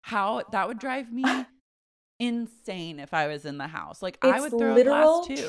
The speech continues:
Speaker 2: trash. It's
Speaker 1: It's
Speaker 2: literal
Speaker 1: garbage.
Speaker 2: trash sitting in, like, the m-, open kitchen dining
Speaker 1: Yeah.
Speaker 2: room. That would drive me fuck. That was where I took my first turn kind of against Hannah a little bit of, like, yeah,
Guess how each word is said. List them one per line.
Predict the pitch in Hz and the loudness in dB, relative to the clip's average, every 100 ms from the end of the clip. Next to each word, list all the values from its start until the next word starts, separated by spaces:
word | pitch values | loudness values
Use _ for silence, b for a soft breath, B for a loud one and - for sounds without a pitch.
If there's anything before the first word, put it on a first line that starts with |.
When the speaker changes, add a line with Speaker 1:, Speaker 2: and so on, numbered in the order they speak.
| - | -4
Speaker 2:
trash. | - 143 - - - - _ _ | -4 -4 -6 -20 -18 -20 _ _
It's | 220 220 196 | -4 -4 -8
Speaker 1:
It's | |
Speaker 2:
literal | 190 202 233 262 269 | -4 0 4 6 6
Speaker 1:
garbage. | 277 294 165 147 123 - - - - | 2 0 -4 -10 -12 -14 -16 -20 -20
Speaker 2:
trash | - - 226 226 170 165 - _ _ _ | -20 -10 -2 0 0 -2 -10 _ _ _
sitting | - - - 247 254 302 302 | -16 -12 -2 2 2 0 -4
in, | 302 233 226 | -2 -2 -2
like, | 214 | -4
the | 208 180 | -8 -6
m-, | 190 196 196 - | -4 -4 -4 -2
open | 233 247 262 240 226 | -2 0 0 0 -4
kitchen | - 302 302 - 202 190 | -8 -10 -8 -8 -6 -6
dining | 175 226 285 330 233 | -4 -4 -2 0 0
Speaker 1:
Yeah. | 196 | -2
Speaker 2:
room. | 147 - 135 - _ _ _ _ _ | -6 -10 -14 -18 _ _ _ _ _
That | 180 233 247 277 | 2 6 6 6
would | 320 | 0
drive | 247 214 196 | 2 4 4
me | 190 180 | 0 -4
fuck. | 180 160 185 | -4 0 6
That | 233 277 | 8 8
was | 240 226 | 8 8
where | 202 196 | 4 2
I | 185 | 2
took | 180 - 196 | -4 -10 -8
my | 185 175 | -8 -8
first | - 185 180 170 _ - _ | -8 -6 -6 -10 _ -20 _
turn | 190 180 175 165 165 165 - - - - - _ _ - - | -8 -6 -8 -8 -10 -12 -16 -20 -20 -20 -20 _ _ -20 -18
kind | - 233 202 196 | -6 -2 -2 2
of | 180 175 170 | 2 2 -2
against | 185 185 170 165 - | -4 -2 -4 -6 -10
Hannah | 175 170 165 | -8 -6 -2
a | 165 | -2
little | 165 160 160 | 0 -2 -2
bit | 165 | -2
of, | 156 147 | -4 -4
like, | 165 165 160 | -6 -6 -8
yeah, | 175 185 190 190 | -12 -6 -6 -6